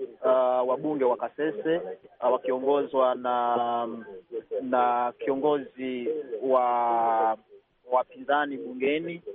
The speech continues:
ah, mheshimiwa, Mheshimiwa Winnie Kiza. Kwa nini walifanya hivyo? Kwa sababu hawaamini, hawaamini vifaa vya sheria hapo Uganda.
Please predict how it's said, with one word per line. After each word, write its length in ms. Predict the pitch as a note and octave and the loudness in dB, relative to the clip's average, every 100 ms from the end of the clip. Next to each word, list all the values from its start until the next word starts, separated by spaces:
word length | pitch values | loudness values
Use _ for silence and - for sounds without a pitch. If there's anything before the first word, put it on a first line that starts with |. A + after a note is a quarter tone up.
| - _ C3 | -16 _ -4
ah, 520 | B2+ B2 B2 B2 A#2+ | 0 0 0 0 0
mheshimiwa, 1120 | A#2+ B2+ C3 - - C3 C#3 C#3 C3 B2+ A#2+ A#2+ A2+ A2 G#2+ - - - _ | -4 -4 -4 -4 -6 -2 2 4 4 2 0 -4 -10 -12 -14 -16 -20 -20 _
Mheshimiwa 380 | - C3+ C#3+ C3 | -16 -8 0 0
Winnie 280 | C#3 C3+ B2 | 0 -4 -8
Kiza. 380 | _ A2+ G#2+ - _ _ - - _ _ - | _ -16 -16 -16 _ _ -20 -20 _ _ -4
Kwa 120 | - F3 | 0 0
nini 160 | C4 | 2
walifanya 360 | A#3+ F#3 D#3 D3+ | 0 -2 -8 -8
hivyo? 180 | E3 D3+ | -8 -8
Kwa 100 | C#3+ | -4
sababu 360 | F3+ F3+ D#3+ | 0 0 0
hawaamini, 880 | C#3 D3+ D3+ D3 D3+ E3+ C3+ B2 F#3+ - _ _ - - _ _ _ - | 0 2 4 2 -2 -6 -8 -8 -12 -14 _ _ -20 -20 _ _ _ -2
hawaamini 800 | C#3+ D3 D3 D3 D#3 D#3+ D3 C3+ | 2 4 2 0 -6 -8 -8 -8
vifaa 540 | B2 C3 C#3+ C#3+ C3+ C3+ B2+ | -10 -8 0 2 0 -6 -4
vya 160 | C3 | -4
sheria 500 | - - C3+ C#3 B2+ | -4 -6 -4 -2 -2
hapo 240 | B2 - A#2+ | -2 -4 -8
Uganda. 500 | A#2+ C3 A#2+ G#2+ | -2 0 -2 -6